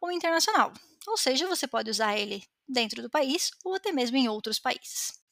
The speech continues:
Isso sem falar de inúmeras outras vantagens que ele pode oferecer,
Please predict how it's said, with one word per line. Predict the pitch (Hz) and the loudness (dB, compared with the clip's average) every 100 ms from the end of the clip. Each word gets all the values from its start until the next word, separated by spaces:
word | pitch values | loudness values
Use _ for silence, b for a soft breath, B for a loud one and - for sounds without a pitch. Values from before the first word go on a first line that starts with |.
| 508 | -2
Isso | 587 415 | 2 4
sem | 294 | 4
falar | 262 220 233 269 | 4 4 6 4
de | 247 | 2
inúmeras | 294 294 359 370 311 | 0 2 2 2 2
outras | 240 220 214 | 0 -2 -4
vantagens | 240 233 226 233 | 0 2 2 0
que | 277 | -4
ele | 277 | 0
pode | 247 240 | 0 0
oferecer, | 240 339 - 214 | 0 0 0 -2